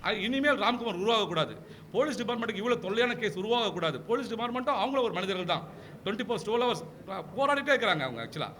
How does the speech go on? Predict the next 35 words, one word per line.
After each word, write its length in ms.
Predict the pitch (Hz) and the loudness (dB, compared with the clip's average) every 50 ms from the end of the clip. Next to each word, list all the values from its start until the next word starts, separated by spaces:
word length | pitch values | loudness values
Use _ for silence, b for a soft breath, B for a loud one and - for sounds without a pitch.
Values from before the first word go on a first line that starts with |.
| B B B - | B B B -2
அவங்கள 200 | 170 247 285 277 254 | 0 0 2 0 0
டிஸ்டர்ப் 220 | 214 156 247 - 208 | 0 -2 -4 -4 -2
பண்ண 80 | 185 175 | -4 -4
முடியாது. 200 | 156 160 151 233 | -4 -4 0 2
ஏன் 120 | 277 294 277 | 2 2 2
இது 80 | 208 196 196 | 0 0 0
மாதிரிலாம் 260 | 220 226 247 214 190 | 2 2 2 0 0
வரக்கூடாதுன்ற 480 | 196 247 - - 254 262 254 240 226 202 | 0 0 0 0 0 0 2 0 0 -2
நோக்கத்தை 200 | 220 220 202 220 | -4 -4 -2 -4
தான் 100 | 233 226 | -4 -4
இந்த 80 | 180 156 | -4 -2
படம் 120 | 175 185 165 | -2 -2 -2
எடுத்துக்கிறேன். 360 | 160 175 156 139 127 110 107 B B B B B B | -4 -6 -2 -2 -2 -2 -2 B B B B B B
ஆனா 140 | - 226 220 - | -4 -4 -2 2
சுவாதி 260 | 196 202 220 247 247 247 | 4 4 4 6 4 4
அவங்க 140 | 226 214 - | 4 2 2
அப்பா 140 | - 233 208 | 2 2 0
போயிட்டு 360 | 160 170 175 160 165 165 180 233 247 B B B B B | 2 2 0 0 0 0 -2 -2 -2 B B B B B
அவங்க 180 | 143 160 175 160 170 | -2 -2 -2 -2 -2
குடும்பத்துல 440 | 175 202 233 247 233 233 214 196 180 180 | -2 -2 0 0 0 2 4 2 2 2
பிரச்சனை 280 | 175 160 175 214 196 175 | -2 -6 -4 -4 -4 -2
உருவாகும், 520 | 170 175 180 175 165 156 156 165 160 160 160 147 | 0 2 2 4 4 4 2 0 -2 -2 -4 -6
எங்களுக்கு 220 | 156 156 165 147 143 | -6 -6 -4 -2 -2
மன-, 220 | 165 196 202 185 160 | -2 0 0 0 0
மன 100 | 165 196 | -2 -2
நிம்மதியை 280 | 202 185 185 175 165 151 | -2 -2 -2 -2 0 0
இழந்துருவோம்னு 380 | 165 185 185 180 185 170 156 | 0 -2 -2 -4 -4 -4 -4
சொல்லிட்டு 260 | 160 135 - - 208 233 226 B B B B B - | -6 -6 -6 -4 -6 -6 -6 B B B B B -6
டி 80 | 170 214 | -4 -2
ஜி 140 | 202 254 | -2 -4
பி 100 | - 226 | -2 0
அலுவலகத்துல 380 | 208 180 180 175 165 165 160 170 | 0 0 2 2 0 0 -2 -4
போய் 100 | - 143 | -4 -4
கம்ப்ளைண்ட் 220 | 151 175 190 156 160 | -4 -4 -2 -4 -4
கொடுத்துக்கிறாங்க. 420 | 135 - 131 127 131 123 131 160 | -6 -6 -4 -4 -4 -2 -2 -4